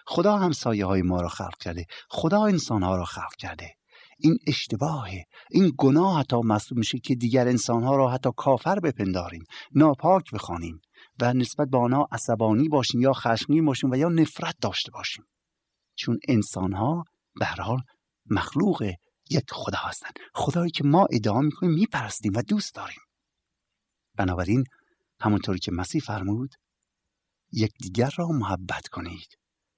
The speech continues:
خدا محبت است و از این رو می‌دانیم که او را می‌شناسیم که یکدیگر را محبت می‌نماییم. این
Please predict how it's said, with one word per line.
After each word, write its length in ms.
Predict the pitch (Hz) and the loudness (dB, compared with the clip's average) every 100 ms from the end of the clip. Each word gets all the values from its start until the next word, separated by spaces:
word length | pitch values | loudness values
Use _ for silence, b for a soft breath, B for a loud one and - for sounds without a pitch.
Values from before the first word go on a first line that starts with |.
| _ _ _ _ | _ _ _ _
خدا 480 | - 101 98 107 135 | -8 -4 -2 -2 0
محبت 500 | 127 98 85 - 95 | -2 -2 -6 -6 -6
است 160 | - - B B | -6 -10 B B
و 40 | 131 | 2
از 240 | 131 123 | 4 2
این 180 | 160 202 | 2 0
رو 160 | 180 185 | 2 4
می‌دانیم 440 | 175 160 165 165 | 4 6 6 6
که 140 | 151 135 | 2 2
او 120 | 151 | 4
را 140 | 156 156 | 6 6
می‌شناسیم 640 | 156 143 151 143 - 156 143 B B - | 6 4 4 4 4 2 2 B B -10
که 160 | - | -4
یکدیگر 720 | 120 123 - - 127 104 175 | 0 2 0 -6 -6 -2 -2
را 300 | 107 87 82 80 _ - | 0 -4 -6 -8 _ -6
محبت 400 | 95 90 90 82 | -4 -4 -6 -6
می‌نماییم. 500 | 87 78 80 - - _ 120 | -6 -6 -8 -12 -14 _ -2
این 200 | 117 | -2